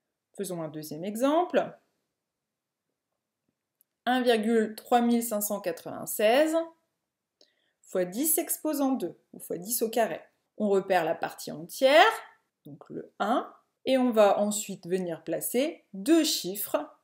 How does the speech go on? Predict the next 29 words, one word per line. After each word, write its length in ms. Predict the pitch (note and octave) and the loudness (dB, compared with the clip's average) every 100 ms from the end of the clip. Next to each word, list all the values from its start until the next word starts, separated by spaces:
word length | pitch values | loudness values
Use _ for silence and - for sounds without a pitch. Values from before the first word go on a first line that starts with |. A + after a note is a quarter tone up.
| _ - | _ -6
derrière 440 | G3 F#3 G#3+ D#4+ | 0 2 4 2
ce 380 | - D#4 C#4 - | 0 -2 -2 -2
un. 180 | - D3 _ _ - | -12 -16 _ _ -12
On 120 | F#3 | -2
va 140 | F3 | -2
donc 260 | E3+ E3 D#3 | -2 -8 -8
placer 580 | E3 F3 - E3 - - _ | -6 -6 -6 -6 -6 -14 _
le 340 | F#3+ A#3 B3 A#3+ | 0 2 2 -2
trois 460 | - G#3 F3 - | 0 2 2 0
et 140 | - D4+ | -2 0
le 140 | F3+ | -2
cinq, 560 | - - - - B3+ - - _ _ | -4 -8 -10 -12 -12 -14 -20 _ _
puis 440 | - C#4 C#4 B3 - | -6 2 2 2 -4
on 160 | G#3 G#3 | -6 0
va 360 | G3 F#3 - - _ _ _ _ | 4 4 2 -8 _ _ _ _
venir 400 | E3+ F#3 F3 E3 | -12 -10 -10 -10
placer 580 | - E3+ E3 F3 E3+ - - | -6 -6 -6 -6 -6 -8 -2
la 200 | G#3+ C#4+ | 0 0
virgule 640 | A3+ E3+ C#3+ - G3 B3+ - | 0 -6 -8 -10 -8 -8 -8
et 140 | - B3+ | -2 -2
mettre 320 | D#3+ G#2 - - | -2 -6 -8 -8
les 140 | A3+ | -6
chiffres 360 | A3+ B3 - A3 | -4 -6 -6 -6
restants, 500 | G3 F#3 - - _ _ _ _ _ | -6 -8 -12 -16 _ _ _ _ _
soit 560 | - - - A#2+ - _ _ _ _ | -18 -10 -8 -10 -12 _ _ _ _
cent 240 | - B3 | -10 -10
trente-cinq 540 | - E3+ D#3 - E3+ | -10 -12 -10 -8 -6
virgule 460 | A#3 F3 D3+ F3+ B3+ | -4 -4 -4 -8 -4
quatre-vingt-seize. 880 | - C4 - B3 A3 A3 - - | -4 -4 -4 -4 -4 -8 -10 -14